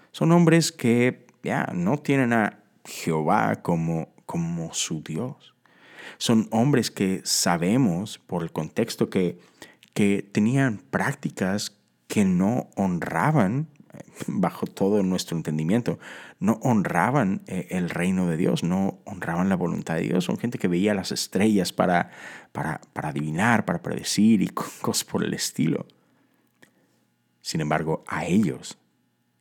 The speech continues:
se revela Dios también. Oh, man. Y eso me encanta.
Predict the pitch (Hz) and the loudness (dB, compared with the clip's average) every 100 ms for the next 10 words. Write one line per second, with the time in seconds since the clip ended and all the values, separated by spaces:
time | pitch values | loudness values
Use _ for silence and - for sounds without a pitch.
0 | _ - - - 78 76 76 76 76 - | _ -6 -2 0 0 -2 -4 -4 -6 -6
1 | 78 73 - - _ _ _ _ _ _ | -8 -8 -10 -18 _ _ _ _ _ _
2 | _ _ - 78 65 - - - - 82 | _ _ -10 -8 -8 -12 -16 -18 -8 -2
3 | 82 90 92 - 90 85 85 78 98 87 | 2 2 2 2 2 2 -2 -4 -8 -6
4 | 82 82 78 - 120 147 - - | -4 -4 -6 -2 -2 -2 -6 -14